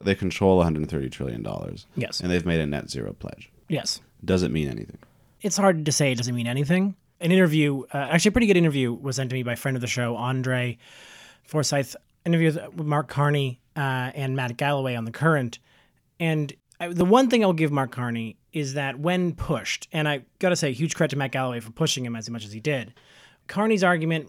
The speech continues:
Speaker 2: was basically that this agreement must be built on. Like, these banks, a hundred thirty trillion dollars, all coming to the table and saying, "We will do this by twenty, by twenty fifty," means they now must start actually showing how they will do it. Like, does it matter?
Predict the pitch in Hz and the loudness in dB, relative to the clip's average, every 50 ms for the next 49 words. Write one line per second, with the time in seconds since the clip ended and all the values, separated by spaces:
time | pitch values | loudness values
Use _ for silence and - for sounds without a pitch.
0 | - _ - 165 151 135 156 160 156 135 - 151 143 147 139 139 131 - - _ | -14 _ -8 -6 -6 -2 0 -2 -2 0 -2 -4 -2 -2 -2 -4 -6 -8 -14 _
1 | _ _ _ - 160 151 185 202 190 180 196 175 180 180 175 170 165 160 156 147 | _ _ _ -10 -4 0 2 2 2 2 0 0 2 2 2 2 0 0 -2 -4
2 | - - _ _ _ _ _ 165 160 - - 170 180 170 165 - 165 139 127 151 | -8 -12 _ _ _ _ _ -20 -12 -4 0 2 2 2 2 0 -2 -2 0 -2
3 | 131 120 - 110 90 82 - - _ _ _ - - 170 165 151 151 185 185 160 | -4 -4 -6 -14 -18 -18 -20 -20 _ _ _ -10 -6 -4 -4 -2 0 0 0 0
4 | - 185 180 175 170 165 - - 165 147 120 160 175 175 180 165 170 175 160 147 | 2 2 2 2 2 -2 -4 -4 -4 -2 0 2 4 4 4 4 4 2 2 2
5 | - 147 156 151 147 147 143 143 135 - - - 156 156 156 156 151 - - 170 | 0 0 0 0 0 0 0 0 -2 -4 -2 0 2 2 4 2 2 2 2 2
6 | 175 175 170 160 147 143 143 147 139 139 123 151 143 135 120 123 143 165 170 160 | 4 4 4 2 2 0 -2 -2 -2 -2 -2 -2 -2 -2 -2 0 2 4 4 4
7 | 156 143 131 156 156 147 143 - - - 131 135 127 - 139 131 127 123 - - | 4 2 2 2 4 4 2 0 0 -2 -2 -2 -2 -4 -4 -4 -4 -6 -8 -10
8 | - 135 135 127 120 - - 123 120 - 202 196 156 - 151 135 123 - - - | -10 -6 -6 -6 -6 -6 -8 -6 0 2 2 2 2 2 -2 -2 -2 -6 -12 -20
9 | - - - - _ - 160 180 196 190 170 156 160 160 156 156 151 160 165 156 | -20 -20 -20 -14 _ 2 4 6 8 6 6 4 2 2 2 4 4 2 2 2
10 | 151 143 127 - - - - - - 151 143 147 120 - 151 143 139 - - - | 0 0 -2 -4 -6 -4 -4 -2 0 0 0 0 0 -2 -2 -2 -2 -2 -4 -6
11 | 139 123 - - - 170 160 151 143 139 123 101 117 143 151 147 135 123 135 131 | -4 -2 0 2 2 2 2 2 0 -2 -4 -4 -2 0 0 0 0 0 -2 -2
12 | 117 123 117 117 107 120 104 76 - _ - - _ _ _ _ _ _ _ _ | -2 -4 -4 -6 -6 -8 -8 -10 -12 _ -20 -20 _ _ _ _ _ _ _ _
13 | _ - 170 151 135 - 151 160 185 170 208 185 175 165 180 208 233 233 240 233 | _ -8 -6 -6 -6 -4 -2 0 0 0 2 2 2 2 0 0 0 -2 -4 -4